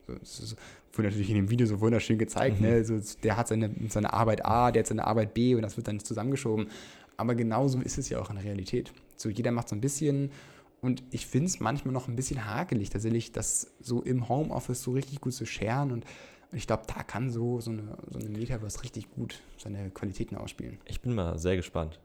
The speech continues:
Speaker 2: Also gerade diese Bereiche, natürlich einerseits dieses businessmäßige
Speaker 1: Mhm.
Speaker 2: Business, andererseits mehr dieses private.
Speaker 1: Ja.
Speaker 2: Wie man das so verbinden wird. Gibt's ein Metaverse, in dem beides stattfindet?
Speaker 1: Ja.
Speaker 2: Gibt's,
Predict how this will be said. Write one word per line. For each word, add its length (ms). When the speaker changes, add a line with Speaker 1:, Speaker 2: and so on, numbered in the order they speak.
Speaker 2:
Also 220
gerade 380
diese 280
Bereiche, 460
natürlich 400
einerseits 380
dieses 260
businessmäßige 840
Speaker 1:
Mhm. 80
Speaker 2:
Business, 520
andererseits 640
mehr 140
dieses 340
private. 640
Speaker 1:
Ja. 100
Speaker 2:
Wie 140
man 160
das 100
so 100
verbinden 380
wird. 160
Gibt's 320
ein 220
Metaverse, 560
in 60
dem 160
beides 360
stattfindet? 560
Speaker 1:
Ja. 80
Speaker 2:
Gibt's, 320